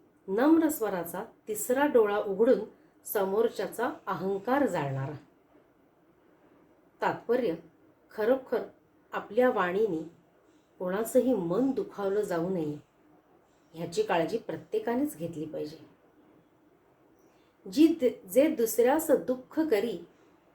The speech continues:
ती अपवित्र वैखरी. जे दुसऱ्यास दुःख करी, ती अपवित्र वैखरी. आपुलाची घात करी,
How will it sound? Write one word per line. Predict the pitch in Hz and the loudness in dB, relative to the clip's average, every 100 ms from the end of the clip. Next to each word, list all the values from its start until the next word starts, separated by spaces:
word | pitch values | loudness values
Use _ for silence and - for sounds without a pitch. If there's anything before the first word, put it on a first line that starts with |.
| _ _ | _ _
ती | 294 330 - | 2 2 2
अपवित्र | 269 294 208 190 202 285 302 | 0 0 -2 -2 -4 -2 0
वैखरी. | 170 147 - 190 - - _ _ _ _ _ _ _ _ - | 0 -2 -8 -10 -10 -18 _ _ _ _ _ _ _ _ 4
जे | 254 294 | 6 6
दुसऱ्यास | 220 208 214 240 302 311 | 2 2 2 2 2 0
दुःख | - 214 - - | -2 -4 -6 -4
करी, | 269 240 196 196 302 - _ _ - | 0 2 0 -2 -6 -14 _ _ -4
ती | 285 294 | -2 0
अपवित्र | 247 311 311 262 302 - 339 | 2 2 4 4 4 2 0
वैखरी. | 285 220 196 175 196 226 302 - _ _ 220 | 4 4 2 -8 -8 -8 -10 -14 _ _ -2
आपुलाची | 208 196 339 370 381 370 320 | -2 2 4 4 4 2 0
घात | - 220 285 254 240 | 0 -2 0 0 -2
करी, | 190 165 | -4 -6